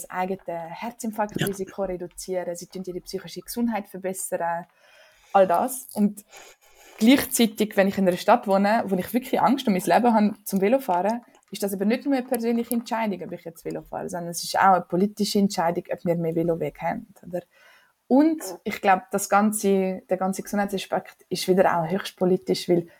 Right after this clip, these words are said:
Speaker 1: habe ich denn Zeit, um mich um mich selber zu kümmern? Habe ich Zeit, um jeden Tag eine halbe Stunde Bewegung zu machen,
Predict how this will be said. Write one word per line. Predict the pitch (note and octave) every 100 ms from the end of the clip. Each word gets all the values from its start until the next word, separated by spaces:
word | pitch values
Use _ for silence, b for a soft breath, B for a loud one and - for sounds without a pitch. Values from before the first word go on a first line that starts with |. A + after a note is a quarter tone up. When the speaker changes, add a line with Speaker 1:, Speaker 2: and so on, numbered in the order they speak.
| b b
Speaker 1:
habe | - G3+
ich | G#3+ -
denn | E3+ D#3 -
Zeit, | - A#3 C#4 G#3+ - - -
um | G3
mich | F#3+ F3+
um |
mich | F#3+ F#3
selber | F3 F3+ F3+
zu |
kümmern? | - D#3+ D#3+ D#3+
Habe | E3+
ich | F#3+ -
Zeit, | - - B3 C4 C4 A3
um | G#3 G3+ G3 B B B B
jeden | G3+ G3+ G#3
Tag | G3+ G3
eine | G#3 -
halbe | F#3
Stunde | - F#3+ F#3 F3+
Bewegung | F#3 F#3+ F#3+
zu |
machen, | F#3 F#3 F#3 F3+ F#3